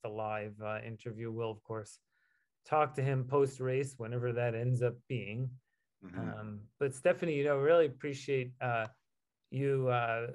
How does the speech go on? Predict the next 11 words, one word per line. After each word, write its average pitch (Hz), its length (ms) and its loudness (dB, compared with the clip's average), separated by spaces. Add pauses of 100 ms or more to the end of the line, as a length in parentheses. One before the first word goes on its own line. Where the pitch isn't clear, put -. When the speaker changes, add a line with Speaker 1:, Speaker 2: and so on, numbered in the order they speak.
(560)
Speaker 1:
using 170 380 4
some 170 260 0
of 160 60 4
your 156 160 2
voice 151 380 4
that 139 100 -8
you're 127 140 -6
gonna 127 200 -2
need 135 420 0
all 139 420 2
of 120 400 2